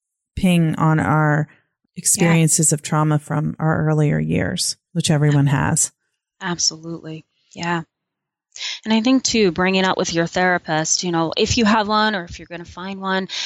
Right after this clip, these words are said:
Speaker 2: I think bringing up the simple fact that I may have been in a fantasy mode for way too long. I need to process, you know, where's my reality? 'Cause I think some people,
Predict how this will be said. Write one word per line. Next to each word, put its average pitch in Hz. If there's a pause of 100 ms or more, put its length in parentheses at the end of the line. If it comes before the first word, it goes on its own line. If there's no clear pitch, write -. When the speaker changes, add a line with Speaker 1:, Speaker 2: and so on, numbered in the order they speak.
(120)
Speaker 2:
I 208
think 233
bringing 208
up 202
the 180
simple 190
fact 180
that 180 (280)
I 311
may 302
have 240
been 202
in 190
a 175
fantasy 180
mode 170
for 165
way 175
too 202
long. 170 (320)
I 254
need 320
to -
process, 220 (240)
you 220
know, 208
where's 220
my 247
reality? 196
'Cause 180
I 190
think 254
some 269
people, 214